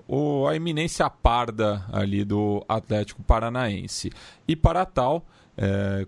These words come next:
conto aqui com a presença do Luaces Gonçalves dos Santos,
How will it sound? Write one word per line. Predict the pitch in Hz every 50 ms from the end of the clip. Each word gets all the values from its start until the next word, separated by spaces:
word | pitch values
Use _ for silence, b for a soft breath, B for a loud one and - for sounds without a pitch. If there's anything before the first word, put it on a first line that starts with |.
| -
conto | - 123 127 131 - 135
aqui | 117 110 - - 113
com | - - 117 113
a | 98
presença | - - 110 104 95 92 104 107 98 - - 107 101
do | 104 104 107 107 -
Luaces | - 110 110 110 117 127 160 - - - 135 117
Gonçalves | 101 - 120 104 - - 107 104 101 104 104 95
dos | 107 127 160 156 -
Santos, | - 117 120 139 151 151 - - -